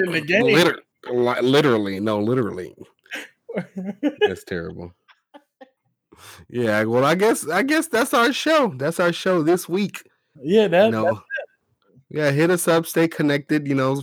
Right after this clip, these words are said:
Speaker 2: follow us on Twitter, um, at the Ted Mosby and at, uh, the Ted and Ed Show.
Speaker 1: There you go.
Speaker 2: Um, follow us on Instagram at Ted, at Ted and Ed Show.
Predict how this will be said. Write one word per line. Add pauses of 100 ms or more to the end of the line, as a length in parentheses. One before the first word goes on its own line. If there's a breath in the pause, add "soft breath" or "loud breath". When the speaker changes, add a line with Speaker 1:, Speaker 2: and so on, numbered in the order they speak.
Speaker 2:
follow
us
on
Twitter, (580 loud breath)
um,
at
the
Ted
Mosby
and
at, (140)
uh,
the
Ted
and
Ed
Show. (340)
Speaker 1:
There
you
go. (320)
Speaker 2:
Um, (300)
follow
us
on
Instagram
at
Ted, (120)
at
Ted
and
Ed
Show.